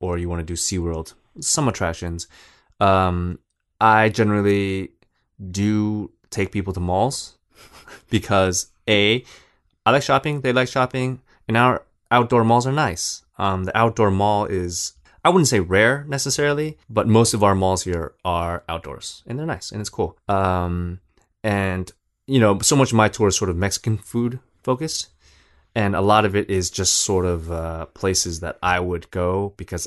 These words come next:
you know, the touristy places in San Diego, um, I mean, now there's whole parts, like you said, there's whole parts of cool San Diego that I don't know anything about.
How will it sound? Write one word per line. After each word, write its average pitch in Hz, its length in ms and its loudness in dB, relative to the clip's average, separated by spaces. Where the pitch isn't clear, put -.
you 135 120 0
know, 113 60 2
the 107 120 2
touristy 156 440 -2
places 113 360 0
in 98 80 -2
San 101 240 -2
Diego, 101 720 2
um, 117 600 4
I 143 100 2
mean, 175 140 6
now 202 200 8
there's 170 140 2
whole 135 200 2
parts, 131 240 4
like 127 180 6
you 131 80 2
said, 120 180 4
there's 95 120 -2
whole 147 200 -2
parts 143 220 2
of - 100 -10
cool 127 460 4
San 127 240 0
Diego 127 380 2
that 98 120 -2
I - 20 0
don't 95 140 0
know 87 180 -4
anything 90 420 -4
about. 78 360 -12